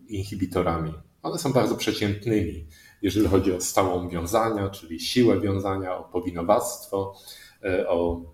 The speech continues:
o to, czy są bardzo wybiórcze. No więc ten trzeci kierunek, który najmniej od nas zależy, to jest po prostu synteza bardzo wielu inhibitorów rozkładu glikogenu, dokładniej fosforylazy glikogenu, tak ten enzym się nazywa.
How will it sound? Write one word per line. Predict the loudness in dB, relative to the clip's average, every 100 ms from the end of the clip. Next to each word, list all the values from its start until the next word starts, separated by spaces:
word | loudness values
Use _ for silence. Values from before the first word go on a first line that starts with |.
| _ -2
o | 0
to, | 0
czy | 0
są | -4 0
bardzo | 0 0 -2
wybiórcze. | -2 4 4 4 0 0 0 -2 -14 -20 -20 -20 _
No | 0
więc | 2 2 -4 -6
ten | -6 -6 -8
trzeci | -2 -2 0 -2
kierunek, | 0 2 2 0 -2
który | -4 -2
najmniej | 0 0 0 -2
od | -2
nas | 0 -2 -2
zależy, | 0 0 0 -2 -2 -2
to | -4
jest | -4 -8 -20 _
po | _
prostu | -12 -6 -6
synteza | -2 -2 2 2 4 2 2 -4 -18 _ _
bardzo | 0 2 2
wielu | 2 2 2
inhibitorów | -2 -6 -8 -2 0 0 -2 -4
rozkładu | -4 -4 -2 0 -2 -6 -10
glikogenu, | -10 -4 -2 0 0 -2 -6 -10 -10
dokładniej | -4 -2 -2 -4
fosforylazy | -6 -4 -2 2 4 4 2 -2
glikogenu, | -4 -4 -4 -2 -4 -6
tak | -12 -14 -12
ten | -12 -8
enzym | -6 -6 -10
się | -14 -14
nazywa. | -8 -6 -2 -4